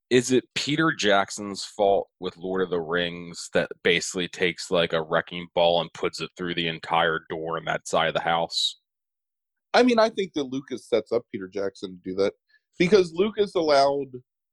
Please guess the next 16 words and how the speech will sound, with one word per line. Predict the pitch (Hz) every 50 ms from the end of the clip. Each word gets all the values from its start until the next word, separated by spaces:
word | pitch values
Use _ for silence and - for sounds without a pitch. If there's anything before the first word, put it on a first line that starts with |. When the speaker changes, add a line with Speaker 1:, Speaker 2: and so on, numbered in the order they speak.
| _ _ _ _ _ _ _ _ _ _ _ _ -
Speaker 2:
Lucas | 214 226 214 247 233 -
allowed | 208 170 160 156 151 139
the | 135 135
idea | 127 127 127 120 120 123 127 123 117 110 -
of | - 110 107 104 104 101 98 95 98 _ _ 107 _ _ _ _ _ _ _ _ _ _ _ _ _ _ _
the | - 123 131
singularly | - - - 147 147 156 147 147 143 139 127 127 123 123 -
creator-controlled | - 123 117 117 139 113 117 - - 120 107 - - 113 110 107
universe | 104 104 110 110 110 101 104 101 98 98 - - -
to | - 117
be | 110 110 110
an | 101
effective | 104 - - 107 98 - - 95 92 -
thing. | - 95 90 - _ _ _ _ _ _ _ -
Speaker 1:
Mm-hmm. | 85 82 82 78 _ _ _ _ -
Speaker 2:
Like, | 135 160 156 139 139